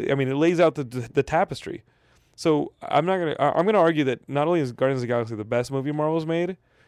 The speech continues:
it's the most important movie that Marvel's made. It's interesting, it's unique, and, uh, and it gives context to everything that's come before and will ultimately come later.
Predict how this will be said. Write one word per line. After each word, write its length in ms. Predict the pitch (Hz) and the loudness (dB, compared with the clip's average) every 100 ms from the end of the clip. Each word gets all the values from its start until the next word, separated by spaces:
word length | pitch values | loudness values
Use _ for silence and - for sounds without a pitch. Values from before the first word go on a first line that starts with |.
| _ _ _ - | _ _ _ -2
it's 200 | 143 - _ | -2 -2 _
the 100 | 135 | -2
most 220 | 143 147 | 2 2
important 340 | 143 123 175 143 | 2 4 4 4
movie 240 | 127 117 | 0 0
that 140 | 117 110 | -2 -2
Marvel's 340 | 110 104 107 - | -2 -2 -4 -4
made. 260 | 117 113 - _ _ _ _ - | -6 -8 -14 _ _ _ _ -4
It's 180 | 151 - | -2 -2
interesting, 720 | 147 160 180 196 214 214 233 - - | -4 -2 -2 -4 -2 -2 -4 -10 -8
it's 220 | 147 - | -8 -4
unique, 560 | 143 127 139 190 - - _ _ _ _ _ - | -4 -2 -2 -2 -6 -20 _ _ _ _ _ -4
and, 360 | 147 147 147 139 | 0 2 2 4
uh, 340 | 139 131 123 | 6 6 4
and 120 | 131 | 0
it 60 | 139 | 0
gives 180 | 135 147 | -2 -2
context 420 | 151 147 143 - | -2 -2 -2 -4
to 60 | - | -4
everything 320 | 123 131 127 | -2 -2 -4
that's 220 | 120 - | -4 -6
come 320 | - 135 127 | -8 -6 -4
before 460 | 120 - 135 135 131 | -8 -8 -4 0 0
and 100 | 120 | 0
will 160 | 117 - | -4 -2
ultimately 380 | 135 131 123 | -4 -2 -6
come 180 | 113 117 | -6 -8
later. 360 | 107 117 104 | -2 -2 -2